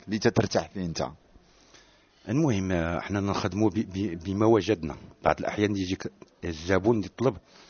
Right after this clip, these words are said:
Speaker 2: نوع معين.
Speaker 1: بحال الزعما.
Speaker 2: بحال ياش؟ واخا.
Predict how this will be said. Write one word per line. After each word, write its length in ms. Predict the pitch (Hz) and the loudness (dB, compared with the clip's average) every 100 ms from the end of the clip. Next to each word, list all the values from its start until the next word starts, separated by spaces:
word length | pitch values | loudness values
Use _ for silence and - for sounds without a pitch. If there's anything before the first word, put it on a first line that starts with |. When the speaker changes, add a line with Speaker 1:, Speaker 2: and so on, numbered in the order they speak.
| - - | -20 -6
Speaker 2:
نوع 220 | 95 117 | 2 2
معين. 480 | 110 110 95 92 73 - - | 2 2 2 2 -2 -6 -14
Speaker 1:
بحال 380 | 80 92 131 113 | -12 -2 4 4
الزعما. 380 | 90 76 67 - - - - - - - - _ - | 4 -4 -10 -16 -16 -18 -20 -18 -20 -20 -20 _ -14
Speaker 2:
بحال 160 | - 143 | -2 4
ياش؟ 380 | 139 78 - - - _ _ - | 4 4 -4 -12 -20 _ _ 2
واخا. 300 | 110 95 | 2 2